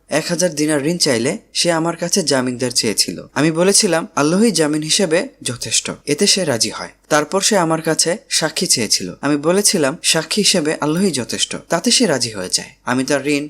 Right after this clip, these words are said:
যথাসময়ে পরিশোধের উদ্দেশ্যে যানবাহনের জন্য যথাসাধ্য চেষ্টা করেছি, কিন্তু পাইনি। তাই আমি তোমার নিকট সমর্পণ করলাম।' এই বলে সে কাঠের খণ্ডটি সমুদ্রে নিক্ষেপ করল, আর কাঠের খণ্ডটি সমুদ্রের ঢেউয়ে ভেসে গেল।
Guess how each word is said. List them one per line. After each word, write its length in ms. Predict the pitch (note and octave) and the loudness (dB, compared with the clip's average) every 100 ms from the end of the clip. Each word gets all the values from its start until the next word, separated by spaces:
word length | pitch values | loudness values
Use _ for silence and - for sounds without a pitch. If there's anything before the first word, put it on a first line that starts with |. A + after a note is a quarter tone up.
| A#2+ | -4
যথাসময়ে 760 | C#3 C3 G3 - F#3+ F3 E3 - | -4 -2 0 2 2 2 0 -2
পরিশোধের 440 | D3 E3 - G#3 F#3+ | -2 0 0 0 0
উদ্দেশ্যে 340 | E3 F#3+ G#3+ | 0 0 2
যানবাহনের 540 | D3+ C#3+ C#3 C#3 C#3+ C3+ | 2 2 0 -4 -4 -2
জন্য 340 | C3+ C3 G3+ - | -2 0 -2 -4
যথাসাধ্য 580 | B2+ C#3 F3 - E3 F#3+ | -2 -2 0 0 0 -2
চেষ্টা 340 | - C3 C3+ | -2 -2 -4
করেছি, 480 | - G2 F#2 - E2+ _ _ - | -6 -6 -4 -4 -4 _ _ -2
কিন্তু 240 | B2 C3 | -2 0
পাইনি। 380 | A2+ F#2+ F2 - _ - | 0 0 -4 -12 _ 2
তাই 180 | F3+ | 2
আমি 160 | F3 F3 | 2 -2
তোমার 300 | E3 D3+ D#3 | -2 0 0
নিকট 240 | D#3 G3 | 0 0
সমর্পণ 460 | G3+ D3+ C3+ C3 B2+ | 0 0 0 -2 -6
করলাম।' 400 | - G2+ F2 F2 _ _ | -4 -4 -4 -10 _ _
এই 120 | C#3 C3+ | 0 2
বলে 180 | C#3 | 2
সে 140 | C#3 C#3 | 0 -2
কাঠের 280 | B2+ D3+ D3 | -2 -4 -6
খণ্ডটি 480 | C#3+ C#3+ D3 G#3 B3+ | -4 -2 -2 -4 -2
সমুদ্রে 460 | - C3 C3 C3+ C#3+ | -2 0 -2 -2 -4
নিক্ষেপ 300 | A#2 - - | -4 -6 -10
করল, 280 | - E2+ - - - | -8 -10 -10 -12 -6
আর 120 | G#2 | -4
কাঠের 320 | A#2+ - D3 | -4 -4 -6
খণ্ডটি 540 | - C#3+ D#3+ - D3 - | -2 -2 -2 -4 -4 -6
সমুদ্রের 520 | - C3+ C#3 D#3 F3+ C#3+ | -4 -2 -2 -2 -4 -4
ঢেউয়ে 280 | D#3 D#3 | -2 -2
ভেসে 260 | C3 A2+ A#2+ | -2 -2 -2
গেল। 260 | F#2+ E2+ | -4 -10